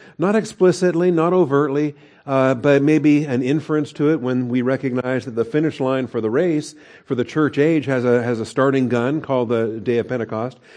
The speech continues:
and it has a finish line called the rapture. And so when you view it as a dispensation, then,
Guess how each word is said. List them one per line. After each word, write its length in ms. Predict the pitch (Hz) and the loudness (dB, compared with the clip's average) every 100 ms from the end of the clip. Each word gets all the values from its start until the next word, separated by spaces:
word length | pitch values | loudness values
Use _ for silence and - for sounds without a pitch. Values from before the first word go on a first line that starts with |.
| - | -10
and 140 | 131 123 | -2 0
it 20 | |
has 180 | 135 120 | 0 -2
a 40 | |
finish 380 | - 160 175 - | 0 2 2 0
line 320 | 117 117 139 | -2 0 -4
called 300 | 123 117 127 | 0 0 2
the 80 | 135 | -2
rapture. 460 | 160 165 - 104 - _ - _ | -4 -8 -12 -14 -14 _ -20 _
And 160 | 120 | -4
so 220 | 117 135 127 | 0 2 2
when 100 | 123 | 2
you 120 | 120 | 2
view 240 | 120 143 | 6 6
it 80 | 143 | 6
as 160 | 135 117 | 4 0
a 60 | |
dispensation, 920 | 117 131 - 117 - 180 170 147 123 | 0 -2 -2 -6 -2 0 0 -2 -2
then, 320 | 120 120 135 | -2 -2 -4